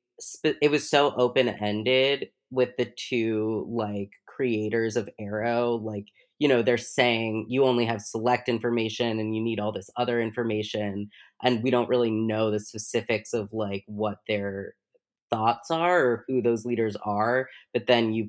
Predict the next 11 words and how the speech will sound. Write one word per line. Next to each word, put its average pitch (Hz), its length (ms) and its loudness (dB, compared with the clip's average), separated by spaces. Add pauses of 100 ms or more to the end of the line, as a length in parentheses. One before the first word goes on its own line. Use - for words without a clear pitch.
(140)
put 117 260 2
in 110 480 2 (240)
with 127 160 0
such 123 200 0
extreme 117 600 -2
detail 104 840 -6 (200)
all 120 220 0
of 104 100 -4
these 113 220 -2
leaders. 104 720 -2
So, 107 580 -2